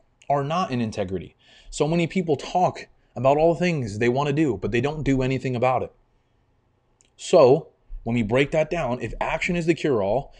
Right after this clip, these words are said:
and you cont-, you continuously are being your word, you're in integrity, you're keeping the promises that you make to yourself, there are no accidents. You are a hundred percent responsible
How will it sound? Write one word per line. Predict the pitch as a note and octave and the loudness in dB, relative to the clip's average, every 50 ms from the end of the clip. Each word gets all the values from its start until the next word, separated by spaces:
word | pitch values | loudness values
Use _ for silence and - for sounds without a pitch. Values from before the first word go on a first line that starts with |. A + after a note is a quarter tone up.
| - _ - | -20 _ -10
and | G#2+ A2+ | -8 -8
you | G#2+ | -6
cont-, | - - A2+ G2+ - - - - | -6 -8 -8 -8 -8 -10 -8 -6
you | A2 G#2+ G#2+ G#2+ G#2 G2+ - | -4 -2 -2 -2 -2 -4 -6
continuously | - A#2+ G#2 - - D3 D#3+ F3 F3+ D#3+ B2 - - G2+ G#2 A#2 - | -8 -8 -8 -6 -4 -4 -2 0 0 0 -2 -2 -2 -2 -2 0 2
are | A#2 A2 G2 | 2 2 2
being | F#2 A2 A#2+ C3+ C#3+ D3 | 2 0 0 2 2 4
your | D3 C#3 | 4 4
word, | C3 C3 C3 C3 B2+ A2+ | 4 6 6 4 4 2
you're | A2 A#2 | 2 0
in | B2+ C3+ | 0 -2
integrity, | C3+ C3 - A#2+ G#2+ A2 A2+ A2+ A2 | -2 -4 -4 -4 -2 -2 -2 -2 -2
you're | G#2 | -4
keeping | G2 - B2+ B2 C#3+ C#3+ | -4 -2 -4 -4 -2 -4
the | C3+ - | -6 -4
promises | - B2+ A2+ A2+ G2+ A2 | -2 -2 -2 -2 -4 -4
that | A2+ G2 | -4 -4
you | G2 F#2+ | -4 -6
make | F#2+ F2+ F2+ - | -10 -12 -14 -14
to | G2+ | -16
yourself, | F2 - G#2+ G#2+ - | -10 -6 -6 -4 -2
there | - A#2 - | -2 -2 0
are | - C3+ | 0 0
no | C#3+ C#3+ C#3 | 2 2 2
accidents. | C#3+ D3+ D3+ - - G#2+ F2+ E2+ - - - - _ _ _ _ _ _ - - - _ _ - | 2 0 -2 -4 -10 -12 -14 -14 -20 -20 -20 -20 _ _ _ _ _ _ -20 -20 -20 _ _ 0
You | B2 B2 | 4 6
are | C3 C#3 C3+ | 6 6 4
a | B2 | 2
hundred | - - - D#3+ E3 E3+ E3 | -2 -4 -4 -4 -2 -2 -2
percent | D#3+ - - - D3+ C3 F#2 - | -4 -4 -4 -4 -4 -4 -4 -8
responsible | G2+ - - - B2+ C3 B2+ - - G2+ F#2+ F#2+ - | -10 -6 -2 0 0 0 0 -4 -6 -8 -8 -10 -10